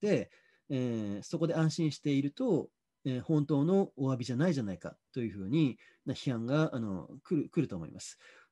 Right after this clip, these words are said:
なので、まあ、あの、テクストが、えー、その当事者を抜きにして、許しを再生産するということは、あの、えー、一つ、この、あの、キャジーパルドナンス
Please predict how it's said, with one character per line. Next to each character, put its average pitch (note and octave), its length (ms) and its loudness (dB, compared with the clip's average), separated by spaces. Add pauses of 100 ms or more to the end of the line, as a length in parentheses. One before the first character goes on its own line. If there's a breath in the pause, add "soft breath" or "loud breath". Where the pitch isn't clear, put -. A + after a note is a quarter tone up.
な D#3 80 -2
の B2+ 120 -2
で、 E3+ 280 4 (240)
ま E3+ 100 0
あ、 C3 40 2
あ B2+ 60 0
の、 A#2 120 -4
テ - 220 -6
ク - 120 -12
ス - 80 -12
ト B2+ 100 -6
が、 F3 320 4 (220)
え B2 320 -2
ー、 A#2 40 -8
そ D#3+ 120 -2
の C#3 100 2
当 F3+ 300 0
事 F3+ 100 -4
者 D3 140 2
を A#2 80 -4
抜 F#3+ 140 2
き D#3+ 140 -2
に A#2 100 -2
し - 100 -14
て、 E3 360 -2 (440 loud breath)
許 D#3 180 2
し E3 180 -4
を A2+ 100 -2
再 F3+ 320 -2
生 F#3 160 -4
産 A#2 200 -6
す - 140 -12
る F#2 140 -12 (240)
と A#2 80 -10
い G#2+ 40 -6
う G2 40 -12
こ G#2 100 -14
と D#3 100 0
は、 D3+ 220 2 (460 loud breath)
あ B2+ 120 -2
の、 G2 600 -4
え C3 40 -4
ー、 F2+ 680 -6 (640)
一 - 180 -4
つ、 - 260 -8 (120)
こ B2 100 -6
の、 A2 220 -4 (380)
あ A#2 100 -4
の、 G2 360 -4
キ C#3+ 120 -2
ャ C#3 40 2
ジ C#3+ 120 -2
ー C#3+ 80 -4
パ D#3+ 140 2
ル D#3 60 0
ド B2 100 -2
ナ E2+ 100 -10
ン D#2 60 -14
ス F3 180 -10